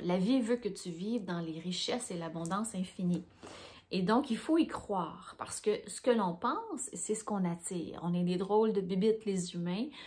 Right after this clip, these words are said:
Ce que l'on pense mériter, c'est ce qu'on attire dans notre vie. Donc, il faut a-, trouver d'abord le courage d'affirmer qu'on est béni du sort.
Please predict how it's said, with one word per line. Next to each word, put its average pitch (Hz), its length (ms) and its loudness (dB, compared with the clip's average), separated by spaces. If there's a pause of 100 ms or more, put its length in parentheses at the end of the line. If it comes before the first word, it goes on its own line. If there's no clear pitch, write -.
(120)
Ce - 120 -12
que 240 80 4
l'on 214 240 4
pense 247 480 -2
mériter, 226 520 0 (200)
c'est - 240 -6
ce - 80 -6
qu'on 240 180 4
attire 226 300 -2
dans 214 160 0
notre 185 320 -4
vie. 165 280 -10 (460)
Donc, 240 220 4
il 254 80 2
faut 349 180 0
a-, 269 220 4
trouver 285 480 0
d'abord 196 360 0
le 165 120 -4
courage 185 800 -4
d'affirmer 180 760 -4
qu'on 175 300 -2
est 220 160 0 (320)
béni 233 360 8
du 196 140 0
sort. - 540 -4